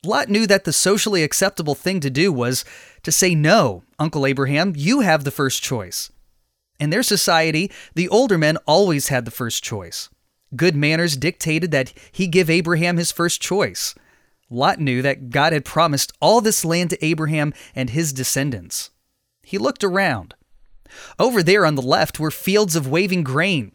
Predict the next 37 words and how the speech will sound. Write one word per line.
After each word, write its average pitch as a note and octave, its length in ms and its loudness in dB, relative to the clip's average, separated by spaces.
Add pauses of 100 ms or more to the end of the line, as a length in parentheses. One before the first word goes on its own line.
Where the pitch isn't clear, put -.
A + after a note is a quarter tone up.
(160)
olive F#3 320 2
groves, A#2 400 -2
and A#2+ 160 -4
vineyards. E3 640 0 (520)
Not - 240 -2
bad. B2+ 380 0 (640)
He F#3+ 100 -2
could B3+ 220 0
be F#3+ 100 2
comfortable F3+ 400 0
there. B2 340 -4 (640)
But D3 220 -4 (120)
there G3 240 2
on D#3 120 4
the C#3 80 2
right, B2 360 0 (440)
wow, C3+ 560 0 (560)
that G3+ 240 0
was F#3 160 2
the E3 80 0
most C#3+ 240 0
fertile B3 640 2
valley E3+ 500 2
in D#3+ 80 0
the D3+ 80 -2
country. B2+ 580 -6 (480)
It G#3+ 160 0
was G3+ 160 2
as C#3+ 180 2
rich F3+ 320 0
and E3 140 0
green F3 300 0
as F3 100 0
the D3+ 80 -2
Garden F#3 320 2
of D#3 140 0
Eden. F#3 380 -2